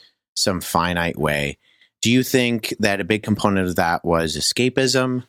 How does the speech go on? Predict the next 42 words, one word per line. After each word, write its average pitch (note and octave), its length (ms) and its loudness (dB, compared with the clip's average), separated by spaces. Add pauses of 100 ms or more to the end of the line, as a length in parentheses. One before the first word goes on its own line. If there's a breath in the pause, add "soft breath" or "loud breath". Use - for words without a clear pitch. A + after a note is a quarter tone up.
I B2+ 60 4
guess C#3 120 0
the A#2+ 220 4
d-, F#2 240 -2
two-part A#2 340 2
question, F#2+ 480 0
what G#2 120 4
do A2 40 4
you, A2 220 4
what A2 160 2
do B2+ 60 2
you C3+ 80 2
think B2 440 0
the, F#2+ 380 4
the F#2 120 0
draw E2+ 300 0
was F2+ 220 0
for - 180 0
you? F#2+ 540 2
And G2 580 2 (260)
with A2+ 300 2
the A2+ 120 0
rise G2 380 0
in G2+ 100 0
popularity F#2 600 2
of E2+ 80 0
a - 20 0
lot D#2+ 160 2
of D#2 60 -4
these D#2 160 -2
substances D#2+ 580 -2
being D2+ 200 -4
decriminalized C#2+ 960 -6
in C#2+ 400 -8 (100)
various C#2+ 460 -4
places D2 560 -2
in D#2 40 -4
the D2+ 60 -2
United C#2+ 180 -4
States - 220 -2
and D2 80 -10
Canada, D#2+ 560 -2